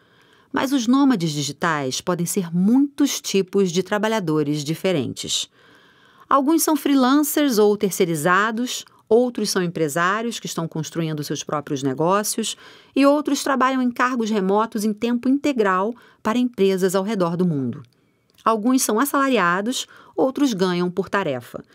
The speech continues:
Especialistas afirmam que, de forma geral, muitos desses profissionais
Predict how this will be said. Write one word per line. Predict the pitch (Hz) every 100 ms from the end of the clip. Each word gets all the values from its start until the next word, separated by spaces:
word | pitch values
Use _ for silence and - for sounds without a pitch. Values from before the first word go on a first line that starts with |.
| _ _ - _
Especialistas | - 302 - 302 294 240
afirmam | 214 - 254 240
que, | 233
de | 233
forma | - 302 311
geral, | 226 196 196 214
muitos | 202 202 262 339 339 254 175
desses | 165 165 -
profissionais | 262 285 - 175 185 196 175